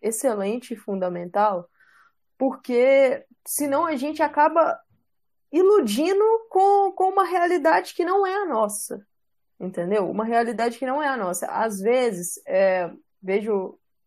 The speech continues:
pessoas falando assim, "Ah, porque nós temos muitas jogadoras, é,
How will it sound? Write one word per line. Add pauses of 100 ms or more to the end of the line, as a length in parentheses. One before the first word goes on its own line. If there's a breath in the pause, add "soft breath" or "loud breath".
(220)
pessoas
falando
assim,
"Ah, (580 soft breath)
porque
nós
temos
muitas
jogadoras,
é,